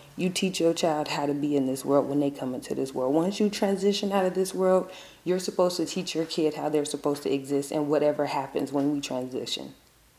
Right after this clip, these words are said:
If anything happens, hell, no one knows.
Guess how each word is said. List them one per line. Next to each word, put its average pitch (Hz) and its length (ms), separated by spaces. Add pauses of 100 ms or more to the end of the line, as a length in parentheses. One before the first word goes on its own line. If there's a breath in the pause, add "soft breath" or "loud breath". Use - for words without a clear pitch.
(420)
If 233 220
anything 170 420
happens, 147 440
hell, 127 260
no 147 180
one 202 300
knows. 123 520